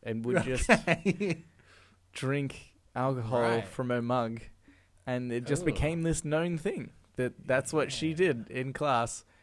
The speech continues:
Speaker 1: And, and it was kinda weird because it was like, everyone knew, so how did
Speaker 2: Right, yeah.
Speaker 1: I think maybe the teachers just thought, "Ah, it's probably
Speaker 2: Isn't
Speaker 1: kid-,
Speaker 2: it
Speaker 1: kids
Speaker 2: cute?
Speaker 1: being kids." If,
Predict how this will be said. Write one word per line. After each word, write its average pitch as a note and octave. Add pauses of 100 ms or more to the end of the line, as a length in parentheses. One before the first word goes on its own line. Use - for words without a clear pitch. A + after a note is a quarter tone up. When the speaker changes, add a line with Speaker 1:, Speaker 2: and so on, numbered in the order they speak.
(420)
Speaker 1:
And, D3 (140)
and D#3
it E3+
was F#3
kinda D#4
weird G3
because F3+
it E3+
was D#3
like, D3 (140)
everyone G3
knew, G#3 (220)
so E3+
how E3+
did E3+ (340)
Speaker 2:
Right, A#2+
yeah. A2 (100)
Speaker 1:
I E3+
think D#4
maybe G3
the E3
teachers D3
just C#3
thought, A#2+ (120)
"Ah, A#2+
it's A2+
probably B2
Speaker 2:
Isn't D3+
Speaker 1:
kid-, C3
Speaker 2:
it -
Speaker 1:
kids D#3
Speaker 2:
cute? C3
Speaker 1:
being C#3
kids." C3
If, A#2+